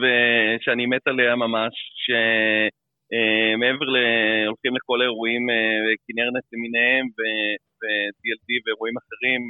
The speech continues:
מאוד אוהבים לשחק משחק שנקרא Werewolf. למי שמכיר, יש גרסאות שונות, נקראות העיירה, רוצח, כל מיני כאלו. אה, והחידוש המדהים בדבר הזה,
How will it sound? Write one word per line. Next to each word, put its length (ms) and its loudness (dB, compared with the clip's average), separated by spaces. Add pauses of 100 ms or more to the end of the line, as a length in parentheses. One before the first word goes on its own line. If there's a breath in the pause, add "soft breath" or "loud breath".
מאוד 200 -2
אוהבים 380 -4
לשחק 360 -10 (100)
משחק 320 -6
שנקרא 320 -6 (200)
Werewolf. 420 -8 (760)
למי 160 -6
שמכיר, 440 -2
יש 140 -6
גרסאות 440 -2
שונות, 360 -4
נקראות 380 -6
העיירה, 520 0
רוצח, 680 -2 (140)
כל 140 -6
מיני 140 -4 (100)
כאלו. 320 -4 (500)
אה, 240 2 (220)
והחידוש 760 0
המדהים 760 2 (100)
בדבר 800 2
הזה, 400 -2